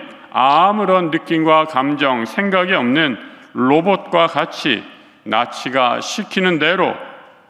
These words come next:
살아가는 사람들의 모습이죠.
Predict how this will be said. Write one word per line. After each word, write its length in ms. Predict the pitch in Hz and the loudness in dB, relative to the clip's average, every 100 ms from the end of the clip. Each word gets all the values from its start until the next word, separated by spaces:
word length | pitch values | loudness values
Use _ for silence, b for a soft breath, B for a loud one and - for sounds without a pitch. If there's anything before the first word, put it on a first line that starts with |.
| _ | _
살아가는 920 | - - 160 160 135 127 151 131 107 | -8 -2 2 2 2 0 0 -2 -6
사람들의 840 | - 143 135 131 127 120 127 170 | -4 0 2 0 -2 0 0 0
모습이죠. 760 | - 135 - 135 113 107 98 | -4 -6 -6 -6 -6 -6 -8